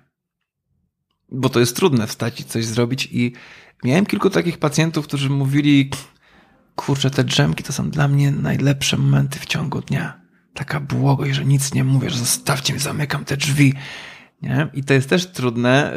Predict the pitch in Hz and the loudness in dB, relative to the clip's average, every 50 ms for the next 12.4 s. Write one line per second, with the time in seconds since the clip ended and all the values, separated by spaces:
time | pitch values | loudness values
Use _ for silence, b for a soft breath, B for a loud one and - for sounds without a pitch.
0 | 123 123 123 127 117 120 123 123 127 139 160 147 139 135 139 - 120 120 117 117 | -4 -2 0 2 2 2 2 2 2 2 2 2 2 0 0 -2 -4 -4 -4 -2
1 | 113 123 127 127 135 - 127 - - - 127 127 127 127 131 B B B B _ | -2 0 0 -2 -2 -6 -10 -8 -6 -2 0 0 0 0 -4 B B B B _
2 | _ _ - 123 117 120 120 113 127 180 214 185 139 117 117 - 120 123 117 120 | _ _ -2 2 2 2 2 2 2 0 2 4 4 2 0 -2 -4 -4 -2 -2
3 | 117 110 110 - 120 120 - - 117 110 113 113 110 113 117 - - - 120 123 | -2 -4 -4 -6 -8 -8 -6 -4 -4 -4 -4 -4 -4 -4 -4 -4 -2 -2 0 -2
4 | 123 - - - 123 123 123 131 139 - - _ _ _ _ _ _ - 135 120 | -2 -4 -4 -4 -2 -2 -2 -2 -6 -10 -18 _ _ _ _ _ _ -6 -6 -2
5 | 120 135 160 180 175 151 135 120 - 107 - 117 117 117 101 - - 131 120 120 | 2 4 4 4 4 4 2 0 -2 -10 -8 -8 -8 -8 -10 -6 -6 -4 -2 -2
6 | 117 117 120 117 120 117 - - 120 123 139 165 175 175 b b b b b b | -2 -2 -2 -2 -2 -4 -4 -2 -2 -2 -2 -2 -4 -8 b b b b b b
7 | b b b b _ _ 127 123 127 151 190 - - 190 190 196 - - 185 185 | b b b b _ _ 2 4 6 4 4 2 0 -2 -2 -2 0 0 0 2
8 | - 196 185 180 170 - - - - - 143 139 135 147 180 180 - 139 135 135 | 2 2 2 2 2 0 -4 -6 -6 -2 0 0 2 2 0 0 0 -2 -2 0
9 | 143 147 180 180 - - 127 139 165 180 - - _ _ _ _ _ _ _ _ | 0 0 0 0 -2 -2 -2 -2 -2 -6 -12 -18 _ _ _ _ _ _ _ _
10 | _ _ _ _ _ _ _ - 117 117 101 98 113 120 120 123 123 127 123 123 | _ _ _ _ _ _ _ -10 -8 -6 -6 -6 -4 -4 -4 -2 0 2 2 2
11 | 127 117 - - 139 151 151 143 139 139 135 127 123 123 120 127 123 - 127 120 | 2 2 4 4 4 4 6 4 4 4 2 0 0 0 -2 -4 -6 -4 -6 -8
12 | 117 113 107 110 110 110 110 - | -8 -8 -6 -6 -6 -6 -6 -10